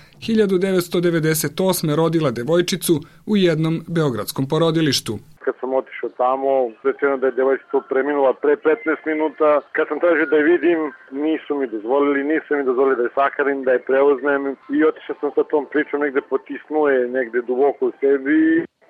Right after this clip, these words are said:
Speaker 2: otišao kući. To se dešava uglavnom mladim parovima i vi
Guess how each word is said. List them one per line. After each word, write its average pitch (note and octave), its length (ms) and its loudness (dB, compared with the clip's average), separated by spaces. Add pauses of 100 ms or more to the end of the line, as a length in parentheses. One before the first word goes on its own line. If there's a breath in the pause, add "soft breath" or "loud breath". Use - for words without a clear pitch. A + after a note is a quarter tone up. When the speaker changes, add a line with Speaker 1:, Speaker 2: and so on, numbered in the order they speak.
(160)
Speaker 2:
otišao - 320 -10
kući. - 320 -4
To G3 100 4
se F#3+ 100 -4
dešava F#3+ 340 2
uglavnom F3+ 260 4
mladim C#3+ 340 2 (100)
parovima G#2+ 460 -4 (160)
i - 20 4 (160)
vi G3 120 0